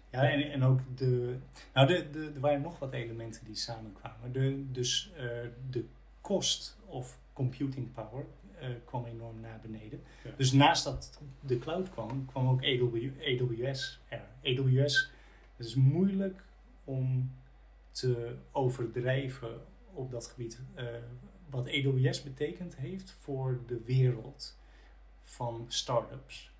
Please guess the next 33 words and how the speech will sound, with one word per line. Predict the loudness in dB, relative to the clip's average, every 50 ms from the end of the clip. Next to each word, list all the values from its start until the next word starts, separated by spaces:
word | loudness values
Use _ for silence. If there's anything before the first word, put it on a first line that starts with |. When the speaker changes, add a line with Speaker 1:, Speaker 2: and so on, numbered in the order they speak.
| -20 -20 -20 -10 -2
Speaker 1:
Dat, | 0 0 2 2
dat, | 2 2 0 0
dat | 0 -2
is | -6 -6
ongelooflijk. | -6 -8 -8 -6 -4 -6 -6 -6 -6 -12 -16 -20 -20 -20 -20 -20 -20 -20 -20 -20 -20 -20 -20 -20 -20 -20 -20 -14
Speaker 2:
Oké. | -10 -4 -2
Speaker 1:
We, | -2 -2 -2 -6 -12 -16 -10 -2
want | 2 4 4 4 4 2 -6 -12 -20 -20 -12
ja, | -6 -4 -4 -4 -4
voorheen, | -6 -4 -2 0 2 2 2 2 0 0 -2 -4 -4 -4
eh, | 0 4
Speaker 2:
Met | 6 6 6
name | 8 8 10 10 10
vanwege | 10 8 6 6 6
de | 8
lage | 10 10 12 10 10 8 4 0 -8 -4
kosten | 0 2 2 4 4 2 2 2
en | 2
Speaker 1:
Precies. | 4 6 6 6
Speaker 2:
instap | 8 6 6 8 8 8 8 6 0
op, | -6 -4
Speaker 1:
Precies. | 0 2 4 4 4 4 2 2 0
Speaker 2:
op, | -2 -4 -4 -6 -8 -8 -6
eh, | -4 -2
infrastructuurachtige | 0 0 0 0 -2 -2 2 4 4 4 4 2 0 2 2 2 0 -2 -8 -12 -16 -16 -12 -10 -6
Speaker 1:
Ja. | -2
Vro-, | 0 0 0 0
vroeger | 2 2 2 2 2 0 -2
had | -2 0 0
je | 0 0 0 -2
database | -4 -4 -4 -4 -4 -4 -2 0 0 0 0 0 2 2
licenses | 2 2 2 2 0 2 0 0 -2 0 0
nodig, | 2 4 4 4 2